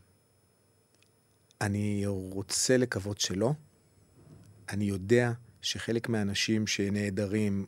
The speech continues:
או חטופים בדרגה שתיים ושלוש, שזה רמת ודאות נמוכה, שלושים ותשעה כאלה, אה, יימצאו, אני יודע את זה. אני מאוד מקווה שכמה שפחות, אם בכלל אף אחד,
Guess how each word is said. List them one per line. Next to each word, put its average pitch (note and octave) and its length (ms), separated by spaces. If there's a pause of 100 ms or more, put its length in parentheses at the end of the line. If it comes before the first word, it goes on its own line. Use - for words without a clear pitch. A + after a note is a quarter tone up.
או G2 320
חטופים G#2+ 500
בדרגה G2+ 340
שתיים G#2+ 320
ושלוש, G#2 420
שזה G2 180
רמת G2 220
ודאות G2 360
נמוכה, G2+ 380 (400)
שלושים - 360
ותשעה A2+ 380
כאלה, F#2 340 (1040)
אה, G2 600 (400)
יימצאו, A2+ 540 (300)
אני G2 100
יודע F#2+ 360
את A2 80
זה. C#3+ 160 (840)
אני G3+ 220
מאוד C3 340
מקווה A#2+ 340
שכמה A#2 440
שפחות, - 640
אם G#2+ 220
בכלל G#2+ 440 (200)
אף A#2+ 200
אחד, D#3 300